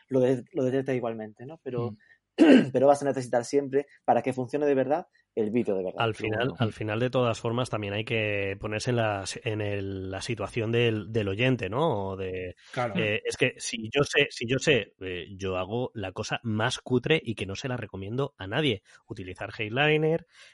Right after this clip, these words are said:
Speaker 3: eh, para, para sacar el vídeo completo con una imagen estática. Esto es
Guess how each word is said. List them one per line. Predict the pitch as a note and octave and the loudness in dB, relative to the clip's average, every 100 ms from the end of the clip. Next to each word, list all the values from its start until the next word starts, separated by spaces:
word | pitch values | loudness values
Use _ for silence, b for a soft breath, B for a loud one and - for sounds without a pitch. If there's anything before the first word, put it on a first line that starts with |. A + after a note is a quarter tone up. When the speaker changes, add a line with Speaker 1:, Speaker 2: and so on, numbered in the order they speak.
| b | b
Speaker 3:
eh, | A2 G#2 G2+ G2+ | -2 0 0 -2
para, | G#2 G2 F#2 F2+ | -2 -2 -2 -4
para | G2 F2+ | -8 -10
sacar | F2 G2+ G#2 G#2+ - | -8 -8 -4 -4 -4
el | G2+ | -6
vídeo | G2+ A2 | -4 -4
completo | A2+ A#2 B2+ C3+ D#3 | -2 -2 0 0 0
con | G#2+ | -2
una | G#2 A2 | -2 -2
imagen | G#2+ G2+ G#2+ | -4 -4 -6
estática. | G2+ - F#2+ F#2 F2 E2 - | -6 -6 -8 -8 -8 -10 -10
Esto | A2 - B2 | -8 -2 0
es | D#3 - | 0 -2